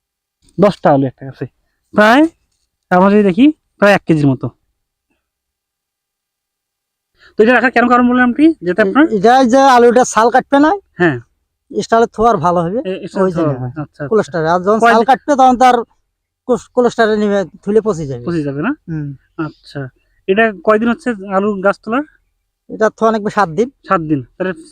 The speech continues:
Speaker 1: পাঁচ, কয়দিন হয়ে-, হইলো এটা?
Speaker 2: কেবল দুই দিন হইলো।
Speaker 1: দুই দিন হইলো, তাহলে আপনি আরো পাঁচ দিন এখানে
Speaker 2: পাঁচ
Speaker 1: রাখার
Speaker 2: দিন,
Speaker 1: পরে
Speaker 2: পাঁচ দিন রাখার পর তুলে ফেলাবো।
Speaker 1: এটা শুকাবেন না, আলু শুকাইতে হয়েছে?
Speaker 2: হ্যাঁ, এটি জমিতে শুকাবে।
Speaker 1: যদি শুকাবে, তারপর একবার
Speaker 2: শুকিয়ে
Speaker 1: নিয়ে গিয়ে
Speaker 2: ডা-, ডাং দিয়ে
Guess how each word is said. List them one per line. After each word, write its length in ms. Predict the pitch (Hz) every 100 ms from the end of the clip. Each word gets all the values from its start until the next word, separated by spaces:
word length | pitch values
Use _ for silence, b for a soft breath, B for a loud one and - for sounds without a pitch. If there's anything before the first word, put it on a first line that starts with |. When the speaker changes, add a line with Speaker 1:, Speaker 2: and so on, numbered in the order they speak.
| _
Speaker 1:
পাঁচ, 140 | 196 165
কয়দিন 240 | 202 208 202
হয়ে-, 260 | 180 175 156
হইলো 140 | 160
এটা? 160 | 147 131 - -
Speaker 2:
কেবল 200 | 190 208 175
দুই 100 | 180 180
দিন 140 | 170
হইলো। 140 | 175 170
Speaker 1:
দুই 80 | 165
দিন 80 | 160
হইলো, 220 | 143 139 131 _
তাহলে 220 | 175 185
আপনি 220 | 180 160 196
আরো 140 | 190
পাঁচ 180 | 196 185
দিন 120 | 175 196
এখানে 100 | 196
Speaker 2:
পাঁচ 80 |
Speaker 1:
রাখার 140 | 175 196
Speaker 2:
দিন, 100 | 208
Speaker 1:
পরে 140 | 196 302 208
Speaker 2:
পাঁচ 120 | 190
দিন 160 | 202 220
রাখার 280 | 208 196
পর 140 | 185 220
তুলে 240 | - 190
ফেলাবো। 240 | 175 170 170 _ _
Speaker 1:
এটা 140 | 185 202
শুকাবেন 340 | - 220 233
না, 100 | 233
আলু 120 | 254 220
শুকাইতে 240 | 226 220
হয়েছে? 180 | 226 233
Speaker 2:
হ্যাঁ, 200 | 220 240 247
এটি 140 | 233 220
জমিতে 320 | 226 240 254
শুকাবে। 340 | - 170 170 285 _
Speaker 1:
যদি 140 | - 180
শুকাবে, 260 | 160 139 135 _
তারপর 200 | 190 196
একবার 140 | 190 190
Speaker 2:
শুকিয়ে 180 | 196 233
Speaker 1:
নিয়ে 60 |
গিয়ে 100 | 233
Speaker 2:
ডা-, 180 | 208 208 _ _ _ -
ডাং 200 | 185 220 226
দিয়ে 200 | 285